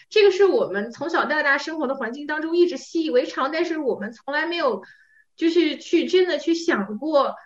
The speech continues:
为什么会这样，而且这样子有什么不对。尤其是当我作为一个女性需要表达愤怒的时候，我的愤怒并不被人当回事。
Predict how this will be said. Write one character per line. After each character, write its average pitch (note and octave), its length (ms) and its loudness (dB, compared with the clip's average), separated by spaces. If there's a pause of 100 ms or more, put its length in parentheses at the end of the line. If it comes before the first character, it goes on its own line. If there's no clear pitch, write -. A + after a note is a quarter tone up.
(280)
为 F4+ 160 8
什 F4 120 4
么 B3+ 100 0
会 C#4 140 0
这 D#4 140 -6
样， C#4 160 4
而 B3+ 140 4
且 C#4 200 2
这 E4 120 -4
样 D#4+ 220 0
子 A#3+ 280 -8 (220)
有 A3+ 200 4
什 A3 140 -6
么 A#3+ 100 -4
不 B3 180 -8
对。 D#4 420 4
尤 B3 100 0
其 E4+ 220 2
是 E4 300 0 (360)
当 E4+ 540 2 (420)
我 C4 560 4
作 D#4+ 160 2
为 F#4+ 100 4
一 F#4+ 40 4
个 G4 80 4
女 C#4+ 200 4
性 D#4+ 240 -8
需 - 120 -2
要 E4+ 100 4
表 G3+ 160 2
达 A#3+ 80 -2
愤 F4+ 240 -2
怒 E4 100 0
的 D#4 80 -4
时 D4+ 140 -6
候， D#4+ 80 0
我 A3+ 100 0
的 A#3 60 -4
愤 E4+ 240 -2
怒 D#4+ 120 -6
并 A#4+ 220 2
不 B3 120 -2
被 A#3+ 160 4
人 A3+ 120 -2
当 B3 200 -2
回 A#3+ 160 -2
事。 - 260 -6